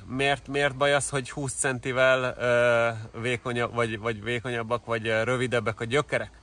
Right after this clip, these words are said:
ha egyszer úgy jól érzi magát a növény? Kényeztessük el? Tehát én ezt mondom, hogy kényeztessük el nyugodtan, <laughs> nincs ezzel semmi baj. Nagyjából ennyi. Ha az ember betart csak egy ilyen alapszabály, teljesen mindegy, ne tudjál erről meg arról,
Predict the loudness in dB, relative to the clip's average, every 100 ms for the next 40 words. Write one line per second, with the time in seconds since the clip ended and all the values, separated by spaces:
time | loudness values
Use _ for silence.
0 | -20 -2 2 2 0 0 0 2 4 4
1 | 4 0 0 2 4 2 0 -2 -2 -8
2 | -12 -4 0 0 0 -2 -2 -4 0 2
3 | 2 -2 -16 -20 -6 0 2 2 0 -2
4 | -2 -4 -6 -6 -4 0 0 -2 -6 -6
5 | -4 -2 -2 -2 -2 0 0 0 -6 -20
6 | -20 -12 -8 -4 -4 -2 -2 0 0 0
7 | -2 -2 -2 -4 -6 -18 -20 -20 -16 -14
8 | -14 -18 -20 -20 -20 -20 -20 -16 -4 -4
9 | 2 2 4 2 0 -2 -8 -16 -20 -14
10 | -4 0 2 2 2 2 2 0 -2 -4
11 | -2 -2 0 2 2 2 4 6 6 4
12 | 2 0 0 -2 -4 -2 0 0 -2 -4
13 | -4 -2 0 2 2 2 2 0 0 2
14 | 4 4 2 0